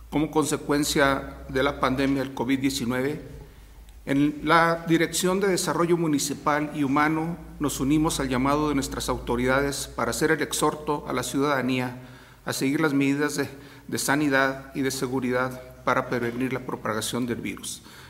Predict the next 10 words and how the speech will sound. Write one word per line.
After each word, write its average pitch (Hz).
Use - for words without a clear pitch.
Es 135
por 160
eso 156
que 143
hoy 165
quiero 135
compartirles 139
la 123
siguiente 127
información. 104